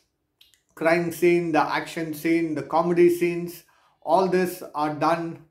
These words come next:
top-notch by Vijay. Now, it's a complete Vijay starrer, so you'll have lot of high-octane scenes like the kabaddi scene, a lot of other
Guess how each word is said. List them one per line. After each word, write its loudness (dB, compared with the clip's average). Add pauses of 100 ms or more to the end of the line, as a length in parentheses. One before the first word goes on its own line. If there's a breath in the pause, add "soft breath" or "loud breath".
top-notch -4
by -4
Vijay. -10 (120)
Now, -10
it's -4
a 0
complete 0 (440 soft breath)
Vijay 0
starrer, 2
so -8
you'll -2
have 0
lot 0
of -2
high-octane 0
scenes 0
like -4
the 0 (320 loud breath)
kabaddi 2
scene, 2
a -14
lot 4
of 4
other 0